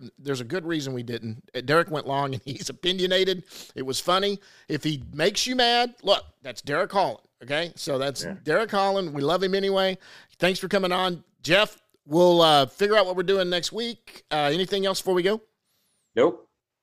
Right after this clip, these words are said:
Speaker 1: Jeff Wilson dot substack dot com. Jump on
Speaker 2: Oh,
Speaker 1: that.
Speaker 2: man, I for-, how could I forget that?
Speaker 1: Yeah,
Speaker 2: We gotta,
Speaker 1: just
Speaker 2: we gotta plug it. Jeff Wilson dot substack dot com, five ninety-nine a month,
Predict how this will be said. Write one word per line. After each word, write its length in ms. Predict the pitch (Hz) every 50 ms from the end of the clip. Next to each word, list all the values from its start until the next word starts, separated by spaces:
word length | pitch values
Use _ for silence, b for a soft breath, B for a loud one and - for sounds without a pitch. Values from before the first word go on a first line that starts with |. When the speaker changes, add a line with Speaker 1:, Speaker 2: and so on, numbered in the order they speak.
| _ _ -
Speaker 1:
Jeff 220 | - 180 180 -
Wilson 320 | 208 208 202 - 214 208
dot 160 | 196 190 185 -
substack 440 | - 208 196 170 - 220 202 190
dot 200 | - 214 196 -
com. 340 | - 202 233 240 277 349 320 -
Jump 200 | - 196 214 - -
on 120 | 226 214 202
Speaker 2:
Oh, 120 | - 262 -
Speaker 1:
that. 80 | 160 156
Speaker 2:
man, 220 | 160 170 170 147
I 40 | 135
for-, 160 | - - 139 - -
how 100 | 131 135
could 120 | 139 139
I 40 | 135
forget 320 | - 147 127 143 139 139
that? 240 | - 143 143 135 120
Speaker 1:
Yeah, 120 | 175 240 226
Speaker 2:
We 40 |
gotta, 120 | 151 113 113
Speaker 1:
just 100 | 107 101 98
Speaker 2:
we 60 | 101
gotta 180 | 107 113 117 117
plug 280 | - - 139 139 131 117
it. 180 | 107 104 107 B B B B B B B B B B B -
Jeff 240 | - - 117 117 117
Wilson 320 | 135 135 135 131 - 143 131
dot 180 | 120 113 113
substack 540 | 113 - 131 120 120 117 - 139 123 113 110
dot 220 | 123 107 95 -
com, 500 | - - 131 131 131 127 123 123 120 113 - b b b b b b b _ _
five 240 | - 101 95 92
ninety-nine 500 | 92 90 90 87 82 82 80 78 78 71
a 40 | 67 71
month, 420 | 85 123 160 147 147 147 - -